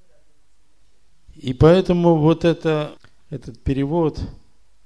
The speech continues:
поднимите голову, подними голову, посмотри вокруг. Подними голову, посмотри на небеса. Увидь,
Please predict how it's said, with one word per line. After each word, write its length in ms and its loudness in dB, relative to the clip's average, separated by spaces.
поднимите 640 -2
голову, 720 -6
подними 400 -4
голову, 680 -2
посмотри 580 -6
вокруг. 520 -4
Подними 440 -4
голову, 840 0
посмотри 520 -4
на 140 -2
небеса. 840 -2
Увидь, 640 0